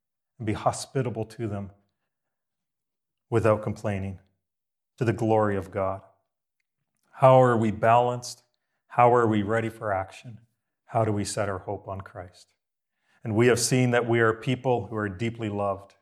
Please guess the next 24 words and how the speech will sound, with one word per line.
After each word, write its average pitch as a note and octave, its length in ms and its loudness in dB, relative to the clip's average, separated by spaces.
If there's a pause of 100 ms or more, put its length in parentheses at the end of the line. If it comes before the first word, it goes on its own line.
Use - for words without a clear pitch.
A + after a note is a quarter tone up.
(680)
And G2 120 -8
we A2+ 140 2
are G#2 140 2
a G2+ 60 -6
people A2 600 -8
who G#2 80 -10
are F#2+ 120 -4
deeply G2+ 460 -14
impacted. G#2 600 -10 (640)
May A2 120 -4
God G#2 500 0
give G#2+ 160 -10
us G2+ 140 -12
grace G#2+ 600 -14 (880)
to - 80 -10
live G#2 280 -2
according G2 400 -8
to G2 100 -20
his F#2+ 240 -12
will. - 260 -20 (1200)
Let's G#2+ 160 -8
pray. - 280 -16 (1300)
Father A#2 340 4
God, G2 380 0